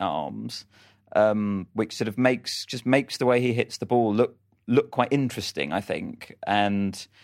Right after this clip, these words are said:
he's a very sweet timer of the ball when he, when he gets it right, and he can, he can really generate a lot of pace, especially off the forehand. Um, and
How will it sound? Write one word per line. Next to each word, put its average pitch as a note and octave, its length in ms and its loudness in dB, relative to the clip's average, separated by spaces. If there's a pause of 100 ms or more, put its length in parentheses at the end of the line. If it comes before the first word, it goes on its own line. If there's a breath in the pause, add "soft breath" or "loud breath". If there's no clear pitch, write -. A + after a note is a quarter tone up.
(240 soft breath)
he's B2 200 4
a A#2 60 4
very B2+ 420 2
sweet - 580 -2
timer G#2+ 460 2
of E2+ 100 -2
the - 80 -6
ball F2+ 400 2
when G2+ 160 2
he, G2 320 -2 (160)
when - 360 0
he A#2 60 2
gets G#2+ 300 -2
it - 100 -6
right, F2+ 380 -2 (140)
and F#2+ 280 0
he G2+ 140 0
can, F#2 540 0 (520 soft breath)
he A2+ 140 -2
can G2+ 200 0
really G#2 580 2 (320)
generate G#2+ 400 4
a C#2+ 40 0
lot G2+ 140 4
of B2 80 2
pace, G2 540 0
especially G2+ 580 -2
off F2 220 -2
the F#2+ 80 -6
forehand. F2 760 0 (580 soft breath)
Um, G2 720 2 (140)
and A2+ 400 2